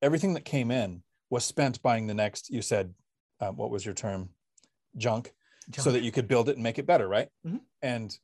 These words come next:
Speaker 1: so the money was just being re-rolled into the business.
Speaker 2: Snowball,
Speaker 1: So
Speaker 2: as
Speaker 1: that
Speaker 2: you
Speaker 1: it
Speaker 2: call it.
Speaker 1: got to the point
Speaker 2: Mm-hmm.
Speaker 1: where you didn't need to, and you didn't need to work. Most people think, "I'm gonna get that cash flowing asset, because if I had four hundred dollars a month coming in from a rental, I could have a nicer car."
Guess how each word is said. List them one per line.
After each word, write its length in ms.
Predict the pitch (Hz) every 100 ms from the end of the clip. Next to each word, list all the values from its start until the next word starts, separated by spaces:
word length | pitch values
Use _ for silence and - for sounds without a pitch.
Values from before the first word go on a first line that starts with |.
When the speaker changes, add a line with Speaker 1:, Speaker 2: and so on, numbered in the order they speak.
| _ _ -
Speaker 1:
so 140 | -
the 80 | 135
money 200 | 143 185
was 120 | 131
just 160 | 120 -
being 160 | 143 131
re-rolled 340 | 123 123 113
into 180 | 117 113
the 80 | 104
business. 420 | 156 101 - - _ _
Speaker 2:
Snowball, 420 | - 165 156 127
Speaker 1:
So 180 | 113 156
Speaker 2:
as 60 | 147
Speaker 1:
that 80 |
Speaker 2:
you 20 | 139
Speaker 1:
it 20 |
Speaker 2:
call 140 | 123
it. 20 |
Speaker 1:
got 260 | 127 160 175
to 80 | 185
the 100 | 165
point 320 | 120 101 117 _ _ _
Speaker 2:
Mm-hmm. 140 | 98 131 -
Speaker 1:
where 180 | - 135
you 80 | 123
didn't 220 | 143 104
need 160 | 135 151
to, 280 | 101 101 - _ _ _ -
and 120 | 139
you 60 | 131
didn't 160 | 113
need 140 | 98 87
to 80 | 98
work. 280 | 87 82 _ _ - - _ -
Most 240 | 131 139
people 400 | 165 151 131 107 _ _ _ _ _
think, 320 | - 135 117
"I'm 80 | 139
gonna 100 | 135
get 120 | 127
that 160 | 131 -
cash 200 | 127 -
flowing 220 | 104 110
asset, 340 | 160 127 110
because 180 | 120 113
if 60 | 110
I 60 |
had 100 | 123
four 200 | - 143
hundred 160 | 123 123
dollars 240 | 120 104
a 20 | 117
month 160 | 107
coming 260 | - 113 110
in 60 |
from 160 | 101 98
a 40 |
rental, 260 | 113 151 104
I 60 | 110
could 100 | 107
have 80 | 98
a 60 |
nicer 260 | 98 95 -
car." 220 | 123